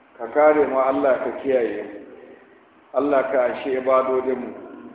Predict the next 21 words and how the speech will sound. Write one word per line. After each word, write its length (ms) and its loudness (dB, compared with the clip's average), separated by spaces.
Allah 400 2
ka 140 0
gafarta 560 2
zunubanmu. 640 -6
Allah 380 2
ka 80 0
raba 320 4
mu 160 0
da 160 -4
sabonka 500 0
koye 320 4
da 80 2
bayyane. 640 -6
Kuma 240 2
ka 80 2
gafarta 600 4
mana 560 -2
sabon 420 0
da 60 -2
muke 280 -6
yi 200 -6